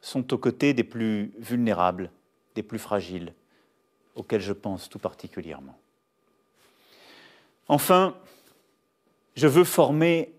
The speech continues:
un troisième et dernier vœu, un vœu d'espoir. Espoir en nous-mêmes comme peuple, espoir en notre avenir commun. Je crois que nous avons en nous une énergie salutaire si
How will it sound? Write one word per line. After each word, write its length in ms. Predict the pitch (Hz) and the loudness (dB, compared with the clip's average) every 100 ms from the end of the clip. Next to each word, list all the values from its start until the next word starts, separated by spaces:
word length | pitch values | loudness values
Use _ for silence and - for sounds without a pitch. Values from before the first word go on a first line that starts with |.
| - | -4
un 120 | 135 | -4
troisième 480 | - 143 123 131 123 | 0 2 2 0 0
et 60 | |
dernier 340 | 98 87 85 80 | 0 -2 -4 -8
vœu, 240 | 73 69 - _ _ - | -10 -16 -18 _ _ -6
un 120 | 117 | -4
vœu 140 | 117 | -4
d'espoir. 720 | 101 92 - - - - _ _ _ _ _ _ _ _ _ - - - - | -6 -8 -14 -20 -20 -20 _ _ _ _ _ _ _ _ _ -20 -20 -10 -2
Espoir 460 | 123 - 175 170 | -2 6 6 8
en 120 | 143 143 | 6 6
nous-mêmes 480 | 151 139 117 104 | 6 4 4 0
comme 260 | - 127 107 | 2 2 2
peuple, 400 | - 98 - 87 - _ _ - - - | -2 -4 -4 -12 -12 _ _ -20 -20 -2
espoir 640 | 147 - - 190 180 151 - | 0 0 6 8 8 4 0
en 100 | 151 | 2
notre 260 | 151 165 - | 4 4 4
avenir 460 | 156 143 151 131 - | 4 4 2 0 2
commun. 380 | 147 117 92 - _ _ - - | 2 2 -2 -4 _ _ -20 -8
Je 100 | - | -6
crois 460 | 139 - 180 160 - - - _ _ _ | -2 4 6 6 2 -14 -20 _ _ _
que 80 | - | 2
nous 220 | 175 180 | 4 6
avons 280 | 185 160 202 | 4 4 6
en 200 | 165 151 | 8 8
nous 260 | 156 202 180 | 6 4 4
une 80 | 156 | 4
énergie 400 | 165 160 135 175 | 4 2 2 -2
salutaire 800 | - 196 156 147 156 160 185 | 2 2 4 2 2 2 2
si 420 | - - 180 170 | -4 -4 -2 -4